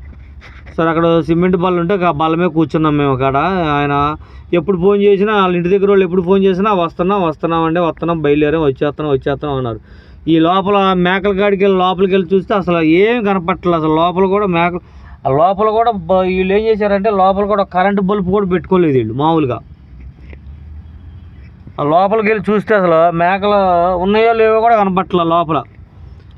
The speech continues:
అలా ఉంది. లైట్ వేసి చూస్తే అదిగో అలా తెల్లగా ఉన్న మేక అయితేనే కనపడుతుంది. ఇంకా వేరే రకం ఏమైనా ఉన్నాయనుకోండి, దాంట్లో అసలు మనకు కనపట్టలే. అదిగో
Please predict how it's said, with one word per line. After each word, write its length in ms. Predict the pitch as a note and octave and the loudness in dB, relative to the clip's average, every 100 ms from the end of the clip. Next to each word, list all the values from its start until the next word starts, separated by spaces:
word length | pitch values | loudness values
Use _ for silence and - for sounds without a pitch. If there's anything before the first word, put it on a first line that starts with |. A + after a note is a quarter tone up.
| - D3+ | -10 -2
అలా 160 | E3+ | 0
ఉంది. 200 | F3 F#3+ | 2 2
లైట్ 280 | F3+ F#3+ F#3+ | 2 2 2
వేసి 220 | G#3 D3+ | 0 0
చూస్తే 160 | E3 F3+ | 0 0
అదిగో 160 | E3+ E3 | 0 2
అలా 320 | E3 E3 F3 | 2 2 0
తెల్లగా 400 | - F3+ G#3 A3 | 0 0 0 0
ఉన్న 100 | G#3+ | 0
మేక 260 | G#3 G3 | 0 2
అయితేనే 300 | G3 F#3 G3+ | 0 2 0
కనపడుతుంది. 680 | A3 F#3 F3 F3 D3+ D3+ C3 - - - - - - - - - F#3+ | 0 0 0 -2 0 0 -2 -4 -20 -20 -20 -20 -20 -20 -20 -6 -2
ఇంకా 180 | F#3 | 2
వేరే 320 | G3 G3 G#3 A3 | 2 2 2 2
రకం 340 | A3 F#3+ G#3 | 0 2 0
ఏమైనా 240 | G3+ G3 | 2 2
ఉన్నాయనుకోండి, 440 | G3 G3+ G3+ F#3 F#3 | 2 0 0 0 0
దాంట్లో 380 | F3+ G3 G3 G3 | 0 0 0 0
అసలు 120 | F3+ | 0
మనకు 220 | E3+ E3 | 0 0
కనపట్టలే. 580 | E3+ E3+ F3+ F#3 D#3+ C3 | -4 -2 -4 0 0 -2
అదిగో 400 | - - C#3 | -4 -2 0